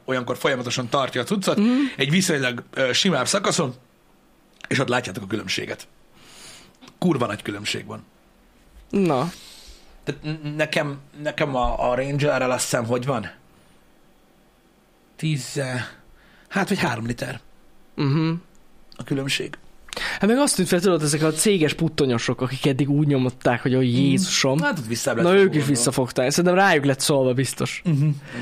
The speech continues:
Speaker 2: Hát meg amúgy most cégesen tankolni azért nem egy egyszerű dolog.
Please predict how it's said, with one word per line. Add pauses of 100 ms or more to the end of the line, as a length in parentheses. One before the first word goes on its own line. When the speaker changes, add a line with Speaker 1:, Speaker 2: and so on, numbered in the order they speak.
(340)
Speaker 2:
Hát
meg
amúgy
most (120)
cégesen
tankolni
azért
nem
egy
egyszerű
dolog.